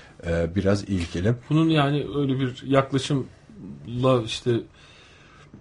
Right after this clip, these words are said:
Speaker 2: artık bu, bundan daha net bir şey olamaz. Yani uluslararası kara sularında bir, e, insani yardım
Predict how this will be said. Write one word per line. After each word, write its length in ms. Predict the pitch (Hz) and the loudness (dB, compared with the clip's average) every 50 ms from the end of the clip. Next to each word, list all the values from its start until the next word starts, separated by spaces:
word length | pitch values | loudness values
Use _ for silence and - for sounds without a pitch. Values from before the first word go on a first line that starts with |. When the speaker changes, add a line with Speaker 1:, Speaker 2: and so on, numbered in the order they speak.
| - - - - - | -20 -20 -20 -18 -8
Speaker 2:
artık 360 | - - 226 220 - - 143 | 0 2 2 2 2 2 0
bu, 240 | 151 160 156 151 151 | 0 -2 0 0 2
bundan 260 | 160 190 220 226 208 | 4 6 6 6 6
daha 140 | 180 196 220 | 6 6 6
net 240 | 226 226 214 214 - | 6 6 4 2 0
bir 40 | 190 | 0
şey 160 | - - 190 | 2 4 4
olamaz. 440 | 185 190 185 143 104 - - - - - _ _ _ _ - | 6 4 4 0 -2 -4 -8 -12 -14 -20 _ _ _ _ 2
Yani 160 | 135 139 135 | 4 4 6
uluslararası 760 | 127 156 160 165 160 - - 202 190 185 165 156 147 - 147 | 6 6 6 6 4 2 4 6 6 6 6 4 4 2 0
kara 300 | - - 151 156 170 170 | 4 6 6 6 6 4
sularında 680 | 160 - - 185 190 190 190 190 190 190 190 190 190 - - - _ _ _ _ _ _ _ _ _ _ - - _ _ _ - | 2 0 2 4 6 6 6 6 4 2 2 -2 -4 -8 -16 -20 _ _ _ _ _ _ _ _ _ _ -20 -20 _ _ _ 2
bir, 260 | 151 160 151 120 104 | 4 4 4 0 -4
e, 420 | 104 120 135 139 139 139 139 135 131 | -4 -2 0 2 4 4 4 2 2
insani 520 | 127 123 139 135 - - 147 139 139 139 | 0 0 -2 -2 0 0 2 2 2 4
yardım 400 | 135 135 131 127 127 139 131 127 | 4 4 4 4 2 0 0 -2